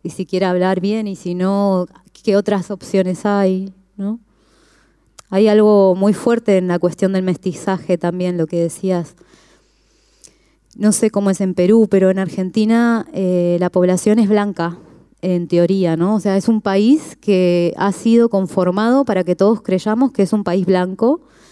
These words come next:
De hecho, Buenos Aires era considerada la París latinoamericana. Y eso hace que todas las otras identidades que, que, que tienen rasgos de pueblos originarios o, u otro color de piel sean la otredad.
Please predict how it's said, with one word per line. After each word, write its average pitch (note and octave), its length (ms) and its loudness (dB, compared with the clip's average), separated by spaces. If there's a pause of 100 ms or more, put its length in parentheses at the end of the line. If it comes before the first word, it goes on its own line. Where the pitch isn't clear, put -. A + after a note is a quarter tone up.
(100)
De F#3+ 80 -6
hecho, G#3 200 -4
Buenos F#3 280 -2
Aires G3 240 0
era G3 160 2
considerada F3+ 640 2
la E3+ 220 0
París F3 420 -2
latinoamericana. F#3+ 1040 -2 (1200)
Y G#3 180 2
eso A#3+ 260 2
hace B3 280 2
que F3 600 2
todas G#3+ 220 2
las G3 180 0
otras G#3+ 320 0
identidades G3 680 0
que, E3+ 460 -4
que, D#3 240 -8 (520)
que - 140 -12
tienen F3+ 720 -2
rasgos F3+ 720 -8 (120)
de F3+ 120 -2
pueblos F#3+ 280 2
originarios F#3 720 2
o, - 200 0 (100)
u F3+ 160 2
otro G#3 260 2
color G#3 280 2
de G#3 120 2
piel A#3 540 2
sean C4 260 0
la A3+ 80 2
otredad. F#3+ 560 0